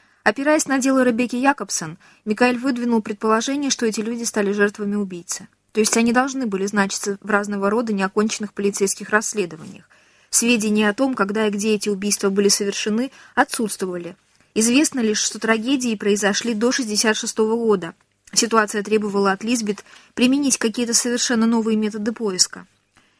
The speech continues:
«И как же мне поступить?» — призадумалась она, а потом включила компьютер, зашла на google com и сделала запрос на «Магда плюс убийство».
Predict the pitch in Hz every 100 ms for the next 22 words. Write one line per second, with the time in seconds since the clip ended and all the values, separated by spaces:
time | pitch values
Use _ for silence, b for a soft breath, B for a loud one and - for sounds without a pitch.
0 | b 214 262 254 269 262 262 - 277 247
1 | 190 - b b 208 220 220 214 202 202
2 | 226 214 254 262 208 208 202 214 202 214
3 | 196 196 202 254 269 226 214 208 233 208
4 | 202 190 B - 233 220 220 208 262 285
5 | 311 _ 214 202 202 247 247 220 214 220
6 | 214 196 - 185 185 b 208 226 247 254
7 | 254 B - 220 226 233 190 185 - 185
8 | 180